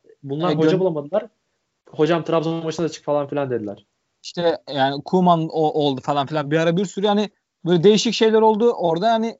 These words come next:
Speaker 2: ilk fırsatta hocaları yendiği için biraz "Lan bari bunun arkasında durayım." tarzı bir düşünceye sahip olabilir.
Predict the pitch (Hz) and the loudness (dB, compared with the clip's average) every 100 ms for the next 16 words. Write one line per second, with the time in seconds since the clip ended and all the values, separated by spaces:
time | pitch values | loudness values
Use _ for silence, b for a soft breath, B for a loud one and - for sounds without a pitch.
0 | _ 233 240 - 202 190 196 220 196 196 | _ -6 -6 -4 -6 -4 -2 0 0 0
1 | 208 208 196 202 160 180 208 254 202 220 | 0 -2 -4 -6 0 2 2 0 -2 -2
2 | 202 214 208 180 185 180 196 196 196 196 | 2 4 4 2 4 4 4 2 0 -2
3 | 190 185 202 175 196 196 196 185 185 170 | -4 -6 -4 -2 0 0 0 0 -2 -4
4 | 170 180 185 190 190 180 190 196 247 | -6 -4 -2 0 -2 0 -4 -4 -4